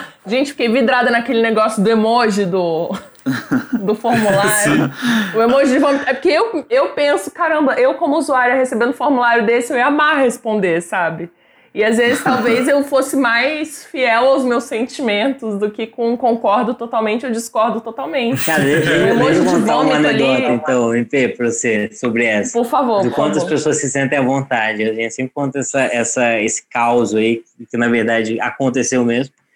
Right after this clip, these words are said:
Speaker 3: É, a gente fez uma pesquisa pra uma, pra uma marca de,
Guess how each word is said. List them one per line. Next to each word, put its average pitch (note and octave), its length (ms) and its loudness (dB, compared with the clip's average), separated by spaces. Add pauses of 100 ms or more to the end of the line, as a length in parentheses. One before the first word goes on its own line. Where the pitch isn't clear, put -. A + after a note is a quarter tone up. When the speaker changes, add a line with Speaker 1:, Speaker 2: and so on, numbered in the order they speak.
(340)
Speaker 3:
É, B2+ 460 0
a B2+ 60 0
gente D3+ 200 0
fez D3+ 140 0
uma D#3 220 2
pesquisa B2+ 600 -2
pra B2 140 -2
uma, A#2 480 0
pra A#2 80 -16
uma A#2 160 0
marca A2+ 420 -4
de, G#2 1040 0